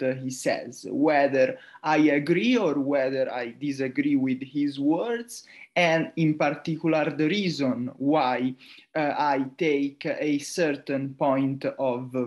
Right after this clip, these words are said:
view in the, uh, matter. So let's go ahead,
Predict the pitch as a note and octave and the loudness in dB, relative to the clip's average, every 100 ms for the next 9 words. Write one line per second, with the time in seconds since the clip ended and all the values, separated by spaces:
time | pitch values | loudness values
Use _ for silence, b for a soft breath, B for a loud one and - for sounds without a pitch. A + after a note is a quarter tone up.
0 | B2 C#3 C#3 C3 C3 - B2+ B2 B2+ B2 | -2 2 4 4 -2 -2 -2 0 2 0
1 | B2 A#2+ A#2+ A#2 - B2 A2+ A2 B2 - | -2 -6 -6 -6 -8 -8 -6 -2 -2 -2
2 | - E2+ - - D3+ F3+ A3 - A#3 F3 | -6 -8 -4 2 4 4 2 -2 0 0
3 | D#3 D#3+ F#3 G#3+ B3+ | 2 0 0 -2 -4